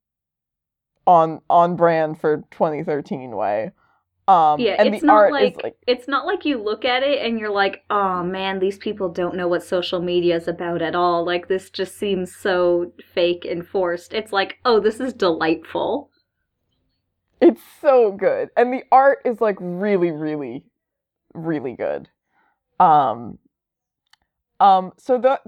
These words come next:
Speaker 1: yeah, and that's also a pretty short run. Like, that's, like,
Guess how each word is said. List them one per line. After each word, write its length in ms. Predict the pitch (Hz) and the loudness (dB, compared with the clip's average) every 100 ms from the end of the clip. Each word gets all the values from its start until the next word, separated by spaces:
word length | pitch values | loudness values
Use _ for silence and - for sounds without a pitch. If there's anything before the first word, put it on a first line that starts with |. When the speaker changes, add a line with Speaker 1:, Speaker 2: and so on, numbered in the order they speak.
| 214 | -6
Speaker 1:
yeah, 220 | 262 262 - | 0 0 0
and 160 | 220 | 0
that's 200 | 247 294 | 2 0
also 760 | - 294 330 277 226 202 185 - _ _ _ _ _ _ _ | -2 -2 -2 -4 -4 -4 -6 -12 _ _ _ _ _ _ _
a 140 | 214 214 - _ - | 4 4 0 _ -12
pretty 340 | 320 339 285 285 | -6 -4 -4 -6
short 640 | - - 220 190 165 - _ _ _ | -10 -10 0 2 2 -2 _ _ _
run. 480 | 165 160 71 71 - | -6 -4 -4 -8 -6
Like, 240 | 180 180 | 0 0
that's, 340 | 180 208 214 - | 4 2 2 0
like, 280 | 185 151 | -2 -2